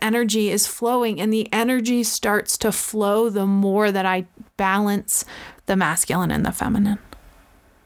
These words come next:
The more that I give myself permission in between doing to pause, to listen. One of the greatest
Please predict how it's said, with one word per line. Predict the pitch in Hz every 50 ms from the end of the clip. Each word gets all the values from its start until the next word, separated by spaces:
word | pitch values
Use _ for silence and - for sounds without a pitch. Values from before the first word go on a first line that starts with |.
| _ _ _ _ _ _ _ _ _ _ _ _ -
The | 214 208
more | 202 202 208 214 220 220 214
that | 208 202 196
I | - - 190 196 190 196 196
give | 196 196 - 214 208 208 214 202
myself | 208 190 190 196 196 - - 196 190 180 -
permission | - - 202 190 185 185 180 - - 190 185
in | - - 208 202 202
between | 196 196 185 - - - 202 196 190 185
doing | 180 185 196 196 196 202 190 190 196 190 190 185 - - - - - - - _ - - - - - - - - - - - - _ _ -
to | - - 202
pause, | - - - 185 170 165 165 175 208 208 202 - - - - - - - - - - - - - - -
to | - - 214
listen. | 202 190 190 180 175 - - 165 165 160 185 190 - - - - - - - - - - _ _ _ _ _ _ _ _ _ _ _ _ _ _ _ _ _ _ _ _ _ _ _ _ _ _ _ _ _ _ _ - - - - - - - - - - _ _ _ _ _ _ - - - - - - - _ _ _ _ _ _ _ _ -
One | 202 202 226 233
of | 247 240 214 202
the | 202 208 196 185 196 -
greatest | - 202 202 196 202 208 208 233 233 226 220 - - - - - -